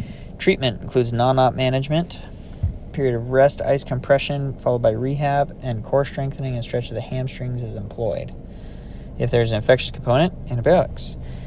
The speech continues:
After failure, surgery includes debridement of the joint with curette,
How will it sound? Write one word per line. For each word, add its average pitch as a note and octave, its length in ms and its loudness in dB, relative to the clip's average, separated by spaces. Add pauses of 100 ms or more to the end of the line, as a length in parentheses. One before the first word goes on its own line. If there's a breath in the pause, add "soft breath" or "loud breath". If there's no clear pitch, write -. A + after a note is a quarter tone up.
(220 loud breath)
After - 260 -2
failure, C#3+ 520 8 (260)
surgery G#2 680 0 (100)
includes - 420 -2
debridement A#2 480 0
of A2 120 -2
the A2 100 0
joint A#2+ 340 0
with A2 200 -6
curette, C3+ 380 4